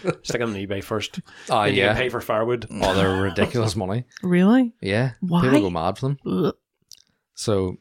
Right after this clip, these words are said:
Speaker 1: no, I think, I'm trying to think what other Recaros I have. I had a Recaro in the rally car as well years ago when I was a kid. Um, with a Cobra for the passenger seat, which we burnt recently.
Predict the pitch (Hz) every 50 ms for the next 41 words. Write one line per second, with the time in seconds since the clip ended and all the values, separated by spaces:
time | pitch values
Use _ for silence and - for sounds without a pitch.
0 | - - 117 107 107 107 107 104 104 - - _ _ _ _ _ _ _ _ _
1 | _ - - 117 - 165 165 165 - - - - - 151 - 190 208 - - 95
2 | 87 87 90 92 92 107 120 - - 151 151 151 156 151 165 160 151 147 160 160
3 | 156 _ _ - _ _ - 117 123 127 123 117 - - - - _ - - -
4 | 127 120 - 143 143 156 165 147 113 95 85 87 85 87 101 107 - - 135 127
5 | 117 98 - 95 90 95 101 98 95 90 92 107 104 120 123 127 123 113 95 90
6 | 85 92 - - 101 104 113 123 _ _ _ _ _ _ _ _ _ _ _ _
7 | _ - - 92 92 87 90 87 85 85 85 82 82 80 - - - - - -
8 | - 104 101 95 98 107 107 104 - - - 101 85 85 85 85 82 80 123 -
9 | _ _ _ _ - 101 98 95 - 120 110 110 - 127 120 - 98 92 - -
10 | - 98 87 85 82 82 78 _ _ _ _ _ - 87 82 87 - - 101 92
11 | 90 - 107 98 101 107